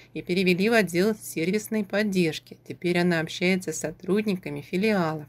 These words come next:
которым помогает разобраться с неполадками единой компьютерной программы банка.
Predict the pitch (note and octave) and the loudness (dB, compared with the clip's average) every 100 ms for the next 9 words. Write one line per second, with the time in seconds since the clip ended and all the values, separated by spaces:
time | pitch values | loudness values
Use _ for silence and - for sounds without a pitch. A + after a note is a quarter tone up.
0 | - D#3+ - G#3 C4+ C4 - E3 D#3+ D3+ | -14 -14 -6 -2 0 -2 -4 -4 -4 0
1 | E3 G#3+ A3 F#3 - E3+ E3 F3+ F#3+ F#3 | 2 2 2 -8 -6 -6 0 0 0 -6
2 | F#3 D#3+ E3+ E3 F3 G#3 - F#3+ E3 D#3+ | -4 -8 -6 0 2 2 0 -2 0 -4
3 | F3+ - G3+ A#3+ A3 F3 D#3+ F#3 F3+ F#3 | -8 -2 0 0 -2 -4 -6 -4 -2 -2
4 | F#3 F3+ F3+ F3 F3+ F3 F#3 F3 E3 E3 | -2 -2 0 -2 0 2 2 2 -2 -6
5 | - | -16